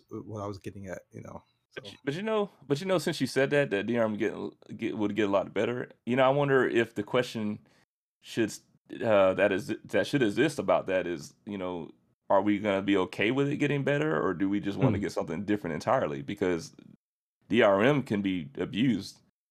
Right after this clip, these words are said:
Speaker 2: and used as a form of control that most people wouldn't wanna sign up for, you know what I mean? Or they
Speaker 1: Yeah.
Speaker 2: feel like they would get duped into it.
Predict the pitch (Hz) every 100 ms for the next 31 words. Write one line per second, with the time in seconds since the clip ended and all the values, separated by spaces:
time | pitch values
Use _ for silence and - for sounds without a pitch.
0 | - 87 95 107 98 85 90 107 92 82
1 | - 80 110 110 90 90 90 - 85 69
2 | - _ _ _ _ _ _ - 98 -
3 | 101 90 92 78 87 80 76 73 104 -
4 | 78 69 76 85 92 92 104 - _ _
5 | _ _ _ _ - 95 90 95 - 98
6 | 80 87 87 65 - 107 76 65 73 80